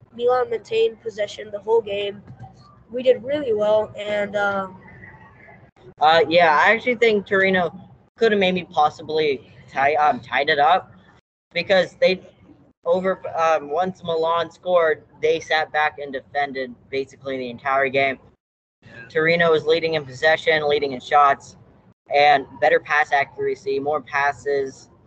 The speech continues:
Speaker 2: and a lot more corners. Um, yeah, I think Torino could have tied it, but Milan is a
Speaker 3: Yeah.
Speaker 2: very strong team, and
Speaker 3: It just didn't end up happening, yeah.
Speaker 2: Right. Then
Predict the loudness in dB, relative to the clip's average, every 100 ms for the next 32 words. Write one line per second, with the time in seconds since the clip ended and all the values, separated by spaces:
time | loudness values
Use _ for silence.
0 | -20 _ _ _ -2 0 2 4 4 2
1 | -4 -4 -6 -6 -6 -12 -18 -12 -2 2
2 | 2 -2 -10 -20 _ _ _ _ _ _
3 | _ _ _ _ _ 2 4 4 2 0
4 | 0 -2 -6 -10 -6 -4 -4 -6 -4 -4
5 | -4 0 0 2 -2 0 0 0 -2 -4
6 | -2 0 -2 -2 -4 -4 -2 -2 -2 -4
7 | -4 -4 -6 -10 -10 -10 -16 -20 _ _
8 | -4 -2 -2 -6 -12 -20 _ _ _ -20
9 | -20 -14 -12 -12 -16 -18 -18 -18 -20 -20
10 | -16 -16 -16 -4 -4 -2 -8 -20 -20 -20
11 | -20 -20 -4 4 4 6